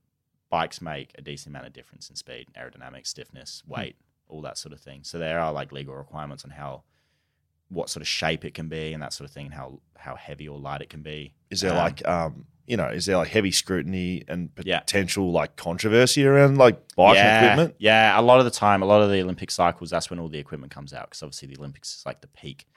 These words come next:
Speaker 1: of, uh,
Speaker 2: Right,
Speaker 1: of
Speaker 2: they
Speaker 1: the
Speaker 2: do, like, a
Speaker 1: sport for
Speaker 2: big,
Speaker 1: everyone.
Speaker 2: like, "Hey, here's our Olympic
Speaker 1: Here's
Speaker 2: bike."
Speaker 1: our shit. Like, yeah, and now it actually happens at the World Championships before the Olympics start, 'cause what was happening is the Brits would rock up at the Olympics with rocket ship bikes, and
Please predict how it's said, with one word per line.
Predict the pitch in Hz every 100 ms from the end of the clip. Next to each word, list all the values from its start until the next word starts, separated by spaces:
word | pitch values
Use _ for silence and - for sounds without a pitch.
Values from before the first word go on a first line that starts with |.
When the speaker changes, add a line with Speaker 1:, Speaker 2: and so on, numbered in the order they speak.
| _ _ _ _ _
Speaker 1:
of, | - 69 71 67
uh, | 64 58 - _ _ _ -
Speaker 2:
Right, | 98 95 98
Speaker 1:
of |
Speaker 2:
they | 92
Speaker 1:
the | 98
Speaker 2:
do, | 98
like, | 92
a |
Speaker 1:
sport | 87 85
for | 104
Speaker 2:
big, |
Speaker 1:
everyone. | 85 87 90 78
Speaker 2:
like, | 71
"Hey, | 90 87
here's | 90 85
our | 87
Olympic | 85 80 78
Speaker 1:
Here's | 73
Speaker 2:
bike." | 76 69 69
Speaker 1:
our |
shit. | - 71 67 _ _
Like, | 71 71 - _ _ _ _
yeah, | 82 78 73
and | - 78 69
now | 85 90 90
it |
actually | 58 76 80
happens | 76 71 76 71
at | - -
the | 73 71
World | 73 76 -
Championships | 73 73 - 69 -
before | _ - 80 82
the | 80
Olympics | 80 - 82
start, | - 87 92
'cause | -
what | 98
was | 87
happening | 80 73 71
is | 67 -
the |
Brits | 76 92 -
would | 85
rock | 73 -
up |
at | -
the | 76
Olympics | 80 73 69 69 - _ _ _ _ _ _
with | 87 82
rocket | 90 101 - -
ship | - 78
bikes, | 73 76 73 - - _ _ _ _ -
and | 87 78 73 71